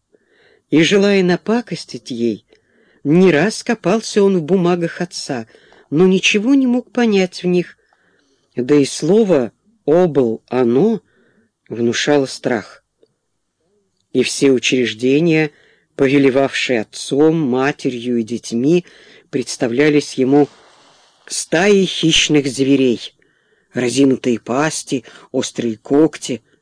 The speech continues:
сплошной вой. Длинный стол освещала яркая лампочка, заключённая в зелёное стекло абажура.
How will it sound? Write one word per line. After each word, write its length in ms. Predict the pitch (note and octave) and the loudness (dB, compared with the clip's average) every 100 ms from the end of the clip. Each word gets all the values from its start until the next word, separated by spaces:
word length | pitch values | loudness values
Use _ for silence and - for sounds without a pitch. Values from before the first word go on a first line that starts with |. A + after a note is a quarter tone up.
| _ _ | _ _
сплошной 720 | - - C3+ A#2+ - D3+ E3 | -12 -4 -4 -2 0 2 4
вой. 500 | A#2+ A2+ C3 G2+ - - _ _ _ _ _ _ _ _ _ _ _ _ _ _ _ _ _ _ | 2 0 -2 -2 -8 -20 _ _ _ _ _ _ _ _ _ _ _ _ _ _ _ _ _ _
Длинный 520 | D3 C#3+ A3 C4 C4 | -4 0 2 2 0
стол 400 | B3+ - A#3 A#3+ - | -4 0 2 2 -2
освещала 600 | F#3+ - F#3+ - G#3+ G#3+ | -8 -2 0 0 0 0
яркая 500 | F3+ F#3 F3+ G3 F3+ | 0 -2 -4 -2 -2
лампочка, 720 | C#3+ C3+ C3 - - - C3+ _ _ _ _ _ _ _ - | -2 -4 -6 -10 -12 -10 -18 _ _ _ _ _ _ _ -10
заключённая 840 | B2+ C#3+ D3+ D3 G#3 G#3 G3 F3+ | -6 -4 -4 -2 0 2 2 2
в 40 | |
зелёное 440 | C3+ C#3+ D#3 E3+ E3+ | 0 -2 0 0 -2
стекло 460 | - - - C#3+ | -4 -12 -4 -2
абажура. 680 | C#3 C3 C#3 A#2 A2+ G#2+ | -2 -2 -4 -6 -8 -8